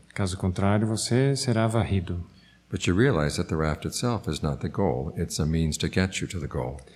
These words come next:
Speaker 1: Mas você percebe que a jangada em si não é o objetivo, é um meio para levá-lo até o objetivo.
Speaker 2: Once you get to the goal, you can let go of the raft because you've arrived at the truth of the fact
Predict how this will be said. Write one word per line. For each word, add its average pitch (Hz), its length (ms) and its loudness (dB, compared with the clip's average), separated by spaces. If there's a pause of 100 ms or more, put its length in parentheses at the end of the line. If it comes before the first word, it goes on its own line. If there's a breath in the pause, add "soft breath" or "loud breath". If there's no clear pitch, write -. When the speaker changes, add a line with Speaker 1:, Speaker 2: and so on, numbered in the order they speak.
(240 loud breath)
Speaker 1:
Mas 117 600 2
você 117 220 -2
percebe 101 500 -2
que - 140 -4
a 98 380 0
jangada 107 600 4
em 101 140 4
si 98 400 0
não 127 280 6
é 131 260 2
o 117 100 2
objetivo, 98 680 0
é 123 60 4
um 147 140 6
meio 127 440 6
para 110 200 2
levá-lo 107 640 4
até 101 400 0
o 110 320 2
objetivo. 95 800 0 (260 soft breath)
Speaker 2:
Once 78 260 -2
you 82 60 -2
get 73 200 -2
to 80 100 -6
the 76 100 -4
goal, 87 360 0
you 76 80 -4
can 78 160 -2
let 78 160 -2
go 76 120 0
of 67 80 -4
the 78 80 -4
raft 76 480 -2
because 82 320 -4
you've 71 140 -2
arrived 71 340 -2
at 82 100 -4
the 85 80 -6
truth 85 340 -4
of 85 120 -6
the - 80 -8
fact - 560 -2